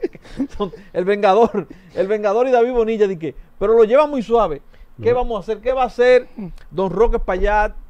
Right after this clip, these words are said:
Speaker 1: el dieciséis de agosto a las dos de la tarde, cuando ya sea presidente.
Speaker 2: Voy a recoger todos los corruptos y los voy a meter a la cárcel el mismo
Speaker 1: ¿Pero
Speaker 2: día.
Speaker 1: cómo? Pero
Speaker 2: Pero
Speaker 1: así, sin, sin, sin, sin proceso legal ni nada.
Speaker 2: Pero, ¿y qué?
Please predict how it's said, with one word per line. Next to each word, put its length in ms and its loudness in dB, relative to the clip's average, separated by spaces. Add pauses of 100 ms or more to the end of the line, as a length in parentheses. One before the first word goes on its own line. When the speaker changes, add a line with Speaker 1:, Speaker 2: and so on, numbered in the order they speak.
(100)
Speaker 1:
el 240 -10
dieciséis 1160 -6 (400)
de 160 -6
agosto 420 -2
a 40 -2
las 80 -4
dos 140 -2
de 40 -2
la 140 -4
tarde, 480 -4 (180)
cuando 220 -12
ya 120 -8
sea 140 -12
presidente. 580 -14
Speaker 2:
Voy 200 -4
a 100 2
recoger 440 -2
todos 380 0
los 160 -2
corruptos 420 -6
y 20 -2
los 80 -4
voy 100 -2
a 60 -4
meter 260 -8
a 40 -4
la 120 -4
cárcel 300 -6
el 100 -6
mismo 340 -8
Speaker 1:
¿Pero 160 -8
Speaker 2:
día. 120 -12
Speaker 1:
cómo? 420 -8 (100)
Pero 220 -12 (580)
Speaker 2:
Pero 200 -16
Speaker 1:
así, 200 -6
sin, 180 -8
sin, 260 -12
sin, 240 -12
sin 220 -10
proceso 420 -6
legal 340 -6
ni 80 -6
nada. 340 -10 (920)
Speaker 2:
Pero, 120 -12
¿y 40 -12
qué? 120 -16